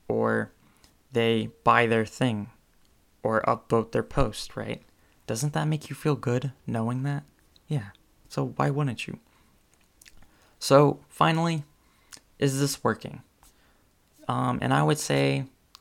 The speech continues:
I don't know. Um, my follower count is going up every month, which is, you know,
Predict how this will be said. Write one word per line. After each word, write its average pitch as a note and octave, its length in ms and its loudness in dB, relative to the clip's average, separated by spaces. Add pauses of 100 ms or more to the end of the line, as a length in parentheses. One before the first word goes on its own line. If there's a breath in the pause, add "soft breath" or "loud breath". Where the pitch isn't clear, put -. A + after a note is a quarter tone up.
(880 loud breath)
I F3+ 100 2
don't E3+ 160 6
know. A2+ 160 2 (380 loud breath)
Um, A#2+ 360 -2
my B2 160 -2
follower C#3 460 0
count D3+ 320 -2
is A2+ 100 -6
going A#2+ 260 0
up A#2 160 -4
every A2+ 200 -2
month, A2+ 360 -4 (140)
which - 240 -8
is, G#2+ 300 -8 (580)
you B2 80 -4
know, G#2 180 -10